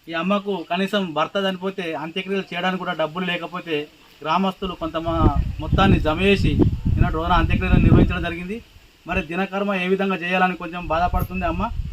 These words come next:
మరి ఇదే విషయాన్ని బంటు రాకేష్ అనే మల్లారెడ్డిపేట వ్యక్తి నాకు ఫోన్ చేసి, "అన్నకి ఇట్లా పరిస్థితి ఉంది, ఇట్లా బంటు రాజయ్య చచ్చిపోయాడు,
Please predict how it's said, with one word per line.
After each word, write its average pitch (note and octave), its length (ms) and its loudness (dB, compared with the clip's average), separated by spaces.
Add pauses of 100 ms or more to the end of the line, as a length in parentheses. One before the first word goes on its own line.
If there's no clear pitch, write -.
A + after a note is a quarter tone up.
(220)
మరి E3+ 140 -2
ఇదే G3 180 4
విషయాన్ని G3 600 2 (420)
బంటు E3+ 240 -2
రాకేష్ F#3 360 4
అనే F3 380 -4 (320)
మల్లారెడ్డిపేట F3+ 480 -6
వ్యక్తి E3+ 420 -8 (560)
నాకు F3+ 220 -4
ఫోన్ G3+ 220 0
చేసి, G3 180 4
"అన్నకి F3+ 260 0
ఇట్లా F3+ 120 -6
పరిస్థితి E3 420 -6
ఉంది, F3+ 360 -4
ఇట్లా D#3+ 160 -8
బంటు D#3+ 260 -4
రాజయ్య E3+ 260 0
చచ్చిపోయాడు, E3+ 520 -6